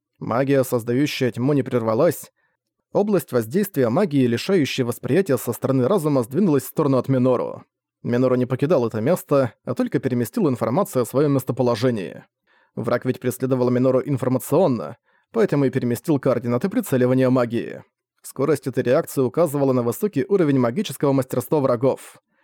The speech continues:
И это высокое мастерство, наоборот, заставило их сходу попасться на уловку Минору, как он и рассчитывал.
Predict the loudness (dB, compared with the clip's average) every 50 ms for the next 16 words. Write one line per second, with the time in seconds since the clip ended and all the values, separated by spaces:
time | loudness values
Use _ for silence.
0 | _ _ _ _ _ _ _ -2 0 0 2 2 2 0 0 0 0 -2 0 2
1 | 2 2 2 0 0 -2 -6 -6 -6 -6 -2 0 2 2 2 0 0 0 0 0
2 | 0 -2 -4 -4 -2 -2 0 2 4 2 2 2 0 -4 -4 -2 -2 0 0 -2
3 | -4 0 -2 -2 -2 -2 -2 0 2 2 2 2 0 0 -2 -4 -2 -2 0 2
4 | 2 4 4 4 2 0 -2 _ _ _ _ _ _ -2 0 0 0 0 0 0
5 | 2 2 0 0 -2 -4 -4 -2 -2 -2 -4 -4 -6 -6 -12 -18